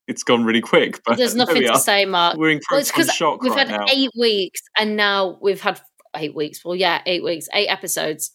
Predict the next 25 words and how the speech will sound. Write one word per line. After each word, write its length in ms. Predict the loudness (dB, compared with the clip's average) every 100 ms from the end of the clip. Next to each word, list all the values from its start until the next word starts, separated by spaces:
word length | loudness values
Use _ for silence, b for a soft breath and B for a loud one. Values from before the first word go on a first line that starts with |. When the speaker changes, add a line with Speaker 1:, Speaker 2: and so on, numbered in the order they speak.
| -6
Speaker 2:
and 100 | -2
now 140 | -2
it's 120 | -2
four. 400 | -4 -2 -2 -4 -4
It's 160 | -4 0
half 300 | 2 2 0
the 80 | -12
time. 380 | -8 -8 -8 -14 -12
Speaker 1:
<laughs> 120 | -6
Yeah, 240 | 0 2
Speaker 2:
Half 200 | 4 2
to 80 | 0
talk 140 | -2 -2
Speaker 1:
okay. 60 | 0
Speaker 2:
about. 280 | 0 0 -4 B B B B
Speaker 1:
<laughs> 720 | 0 0 2 -2 -2 -10 -10 B B -2
We 120 | 4
haven't 180 | 4 4
had 100 | 2
a, 60 | 2
when 160 | 2
was 100 | 4
our 100 | 4
last 260 | 4 2 2
four-parter? 680 | -2 -2 4 4 4 -2